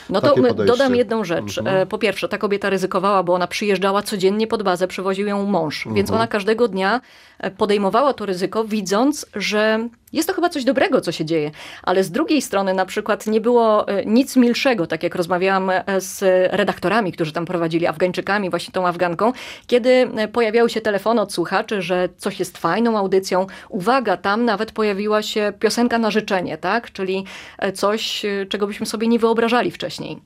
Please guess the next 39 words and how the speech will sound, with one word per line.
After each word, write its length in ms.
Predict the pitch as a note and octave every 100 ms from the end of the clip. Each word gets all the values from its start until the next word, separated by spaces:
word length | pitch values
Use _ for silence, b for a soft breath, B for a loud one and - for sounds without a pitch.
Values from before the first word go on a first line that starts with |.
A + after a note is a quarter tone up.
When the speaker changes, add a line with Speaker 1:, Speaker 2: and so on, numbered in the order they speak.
| _ -
Speaker 2:
Tak 120 | -
trochę 240 | F3 D#3
szkoda, 380 | D3+ - G#3 B2
że 280 | A2 A2 A2+ -
nie 220 | A2 A#2+ C3
można 260 | C3+ C3
tam 160 | C3 A#2
pojechać, 460 | B2 D3 C#3+ A2+
zapytać 480 | G#2 G#2+ - A#2+ -
ludzi 260 | A#2+ A#2+ A2+
zwyczajnych, 600 | G2 - B2 A#2+ G2 F#2+
różnych 460 | C#3 D3+ G2 F#2+ F#2+
ludzi 320 | F#2+ - G2
o 120 | G2
to, 240 | G#2+ F#2+ F#2+ B
jakie 220 | A#2 A#2+
było 160 | A2+ A2+
postrzeganie 640 | A2+ - - A2+ C3 E3 C3
tego, 220 | A#2+ G#2+
co 100 | A2
tam 180 | G#2 G2+
się 120 | A2+
działo 260 | G#2+ G#2 F#2+
u 120 | F2+
nich 180 | G2+ -
w 60 | -
kraju. 360 | G2+ F2 F2 - B B B
Jakie 200 | B2 B2+
są 160 | - A#2
ich 140 | A#2
nadzieje 320 | A#2 A#2+ A#2+
na 100 | A#2
przyszłość, 540 | G#2+ - F3 - G#2 G2+
bo 80 | G2+
tam 180 | A2+
wiele 200 | A2+ D3+
zmarnowanych 600 | C#3+ D3 C#3+ C#3 D#3+ C#3+
szans 320 | - - - G#2+
widzę. 360 | G2 F#2 F#2+